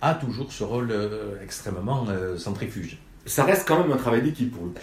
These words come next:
Speaker 1: Mais ça reste absolument un travail d'équipe. Lorsque, euh, il y avait par exemple des demandes d'actes qui étaient faites, des, des impulsions d'enquête, euh, on se réunissait, euh, pour, euh, en discuter, euh, pour voir un petit peu chacun,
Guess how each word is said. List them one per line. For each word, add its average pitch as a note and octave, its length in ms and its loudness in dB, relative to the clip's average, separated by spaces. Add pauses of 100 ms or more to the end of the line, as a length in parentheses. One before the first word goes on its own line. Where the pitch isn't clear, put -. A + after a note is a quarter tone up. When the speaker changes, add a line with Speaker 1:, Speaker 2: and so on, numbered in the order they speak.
(220)
Speaker 1:
Mais E3 140 8
ça - 160 4
reste D#3 200 2
absolument A#2+ 380 2
un C#3 80 4
travail G2 280 0
d'équipe. F#3+ 380 0 (140)
Lorsque, - 380 -6
euh, F#2+ 420 0 (420)
il F#2+ 120 -10
y F#2+ 80 -2
avait G#2+ 160 2
par D#2+ 180 -4
exemple G2 260 -2
des E2+ 100 -6
demandes F2 340 -4
d'actes A#2 420 -2
qui F#2+ 160 -10
étaient F2 180 -10
faites, G3 460 4
des, G2 300 0 (880)
des G#2+ 180 2
impulsions C3 380 4
d'enquête, G#2+ 500 2
euh, F2+ 240 -2 (260)
on G#2+ 140 -2
se G#2 180 -4
réunissait, D3+ 680 2 (340)
euh, G2+ 240 -4 (120)
pour, B2+ 540 -2
euh, F#2 220 -4 (480)
en A2 100 -2
discuter, F3+ 760 -4
euh, F#2 720 -2
pour D2+ 100 -10
voir G#2+ 160 -6
un G2+ 40 -6
petit E2+ 160 -12
peu B2+ 180 -8
chacun, - 300 -10